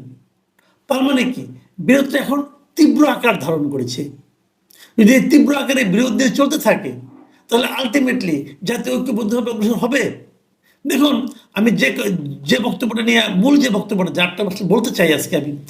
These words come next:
সেটা হলো মেজর হাফিজ। উনি বিএনপির স্থায়ী কমিটির একজন সদস্য,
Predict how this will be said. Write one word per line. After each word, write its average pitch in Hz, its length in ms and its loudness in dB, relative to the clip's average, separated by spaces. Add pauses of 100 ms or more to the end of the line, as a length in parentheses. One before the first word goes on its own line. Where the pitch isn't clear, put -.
(220)
সেটা 240 180 -2
হলো 240 120 2
মেজর 247 300 4
হাফিজ। 196 440 -4 (340)
উনি 269 220 2
বিএনপির 226 520 2
স্থায়ী 233 300 2
কমিটির 202 360 4
একজন 175 200 4
সদস্য, 151 520 -6